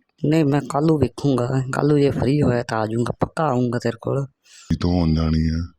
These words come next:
Speaker 2: ਇੱਕ ਹੀ ਦੀ ਸਰਵਿਸ ਕਰਾ ਕੇ ਲਿਆਉਣੀ ਆ ਸਾਰੀ, ਡੈਂਟਿੰਗ ਪੇਂਟਿੰਗ ਕਰਾਉਣੀ ਆ।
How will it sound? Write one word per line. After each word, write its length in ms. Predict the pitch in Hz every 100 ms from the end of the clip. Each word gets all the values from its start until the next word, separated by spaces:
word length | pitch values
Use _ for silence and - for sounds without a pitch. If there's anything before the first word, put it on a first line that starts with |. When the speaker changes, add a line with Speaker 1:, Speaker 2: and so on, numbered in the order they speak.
| _ - - - _ - -
Speaker 2:
ਇੱਕ 220 | 85 -
ਹੀ 80 | 82
ਦੀ 160 | 80 82
ਸਰਵਿਸ 420 | - 80 78 78
ਕਰਾ 240 | - 78
ਕੇ 160 | 76 82
ਲਿਆਉਣੀ 380 | 82 80 73 73 76
ਆ 40 |
ਸਾਰੀ, 340 | - 80 82 80 - 90 87 82 82
ਡੈਂਟਿੰਗ 440 | 85 78 90 82
ਪੇਂਟਿੰਗ 360 | 82 82 82 78
ਕਰਾਉਣੀ 340 | 78 76
ਆ। 60 | 78